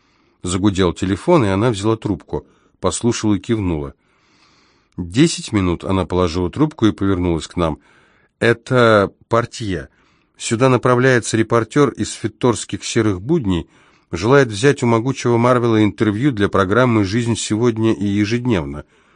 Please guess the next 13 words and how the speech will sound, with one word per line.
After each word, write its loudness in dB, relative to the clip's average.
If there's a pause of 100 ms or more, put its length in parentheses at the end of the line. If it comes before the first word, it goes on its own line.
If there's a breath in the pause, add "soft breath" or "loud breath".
(360 soft breath)
Памятуя 2
о -2
том, 2
что -4
мы 2
артисты -6 (400 soft breath)
и -2
заинтересованы -2
в -20
паблисити, -4 (580 soft breath)
я 2
сказала 0
«да». -8